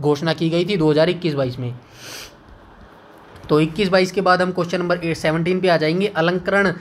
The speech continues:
की कला, जिसे पिएट्रा ड्यूरा कहा जाता है, किसके शासनकाल में लोकप्रिय हुई?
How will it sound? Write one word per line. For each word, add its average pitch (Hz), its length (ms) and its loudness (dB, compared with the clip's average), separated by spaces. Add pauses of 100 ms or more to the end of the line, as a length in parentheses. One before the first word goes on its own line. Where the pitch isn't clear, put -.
(360)
की 196 160 0
कला, 170 520 2
जिसे 170 360 -2 (480)
पिएट्रा 196 640 2
ड्यूरा 175 420 0
कहा 160 240 0
जाता 151 260 0
है, 156 120 0
किसके 185 360 -4
शासनकाल 175 540 0
में 165 140 2
लोकप्रिय 160 360 0
हुई? 160 240 0